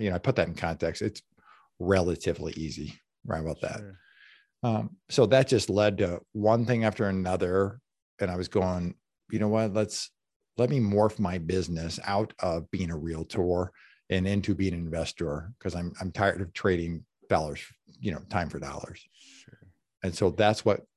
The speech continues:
Speaker 1: created a greater focus in terms of investing. We still do a lot of single families today in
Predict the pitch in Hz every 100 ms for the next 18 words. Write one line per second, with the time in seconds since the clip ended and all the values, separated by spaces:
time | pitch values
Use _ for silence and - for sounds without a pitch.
0 | - 117 101 95 95 98 87 - 101 85
1 | 92 87 - - _ _ _ - 90 -
2 | 92 80 82 73 - - 85 87 80 -
3 | 110 92 104 127 139 _ - - - _
4 | - - 113 113 110 107 107 - 110 101
5 | 113 101 104 95 - - 87 90 87 90
6 | 92 78